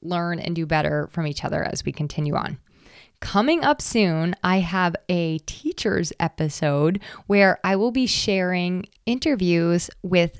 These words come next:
several teachers that have been doing distance education during the pandemic and hearing their perspectives and stories. We have everything from a high school entrepreneurship teacher to an art teacher to a college professor, and it is going to be a super fun one.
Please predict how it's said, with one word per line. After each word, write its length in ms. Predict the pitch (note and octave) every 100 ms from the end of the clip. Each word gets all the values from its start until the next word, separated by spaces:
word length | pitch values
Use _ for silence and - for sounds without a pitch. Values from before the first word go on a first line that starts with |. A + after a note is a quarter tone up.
| -
several 420 | - G#3+ D#4 E4+
teachers 600 | - F#3 - D#3 D#3 -
that 160 | F3+
have 100 | F3
been 240 | D#3+ F3 F3
doing 320 | F3 E3+ E3
distance 460 | F3+ E3+ F#3+ F3+ -
education 600 | F3+ E3 - E3 - E3
during 280 | E3 D#3 D#3
the 80 | D#3+
pandemic 600 | - D3+ C#3+ D#3 C4 -
and 260 | - E3+ E3
hearing 440 | - E3+ E3+ E3
their 260 | D#3 D3+ D3
perspectives 640 | - D3+ - C#3 C#3+ C#3+ -
and 140 | D#3 D3
stories. 540 | - - - - - - - - -
We 140 | G3+
have 240 | G3 E3 -
everything 480 | E3+ G3+ G3+ G#3 G3+
from 200 | G3 E3
a 180 | E3 D#3
high 220 | D3 -
school 320 | F#3+ - G3+ -
entrepreneurship 800 | F#3 F#3+ F#3 F#3 F3+ - F3 -
teacher 420 | F#3 - F3 E3+
to 140 | -
an 120 | D3+ -
art 220 | F3+ F#3
teacher 420 | - F3+ F3 F3 F3
to 220 | - D#3
a 80 | C#3
college 420 | - D#3+ D#3 D#3
professor, 480 | - E3 D#3+ - D#3
and 300 | D#3 D#3 D#3 -
it 120 | E3+
is 120 | E3+
going 240 | - D#3 D#3
to 60 |
be 160 | D#3 -
a 100 | D3
super 340 | - D#3+ E3
fun 260 | - D3+ D3+
one. 300 | D3 F3